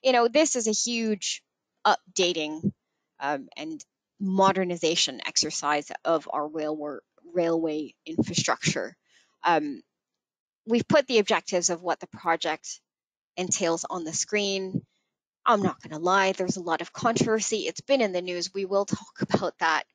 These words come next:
um, later. There's talk about making things more efficient. There's talking about increase, increasing capacity.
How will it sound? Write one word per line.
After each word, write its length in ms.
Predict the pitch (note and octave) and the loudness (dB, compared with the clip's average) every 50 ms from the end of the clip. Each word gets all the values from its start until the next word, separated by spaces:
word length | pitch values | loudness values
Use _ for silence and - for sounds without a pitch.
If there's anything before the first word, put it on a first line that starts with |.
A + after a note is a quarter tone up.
| _ _ _ - _ _ _ _ - | _ _ _ -20 _ _ _ _ -2
um, 240 | F3 F3 D#3 D3 - - | 0 0 0 -2 -8 -4
later. 580 | - G3+ G3 G3+ G3+ G3+ G3+ G3+ G3+ G3+ G#3 - _ _ _ _ _ - | 2 4 6 6 6 6 4 4 2 2 -2 -4 _ _ _ _ _ -6
There's 160 | E3 E3+ - | -4 -2 -2
talk 300 | - - F3 E3+ - - | 0 0 0 0 0 -2
about 240 | - D#3 C#3+ C#3+ E3+ | -6 -4 -4 -4 -4
making 300 | F3 E3 - - - - | -8 -10 -10 -10 -18 -18
things 200 | - - - - | -16 -14 -14 -12
more 180 | E4 D4 - | -8 -6 -6
efficient. 580 | - - - - D#4+ - - - C#4+ C4+ B3 - | -6 -8 -4 0 0 2 2 2 0 0 -2 -6
There's 260 | - E3+ E3 E3+ - - | -12 -12 -8 -8 -8 -8
talking 440 | - - E3+ E3 - - E3 E3 | -6 -4 -4 -4 -4 -6 -14 -14
about 160 | D#3+ - - - | -14 -16 -16 -16
increase, 400 | - F3+ F#3 - - E3+ E3 - - _ _ _ _ - | -16 -18 -18 -16 -18 -14 -14 -14 -16 _ _ _ _ -10
increasing 440 | F#3+ F#3+ F#3 - F#3 F3 - D#3 E3+ | -4 -4 -4 -4 -4 -6 -6 -10 -12
capacity. 720 | - F#3 _ - G#3+ G3+ G#3+ - A3 G3 G3+ G3+ G3+ - | -12 -14 _ -2 -2 -2 -2 -2 -4 -2 -2 -2 -4 -8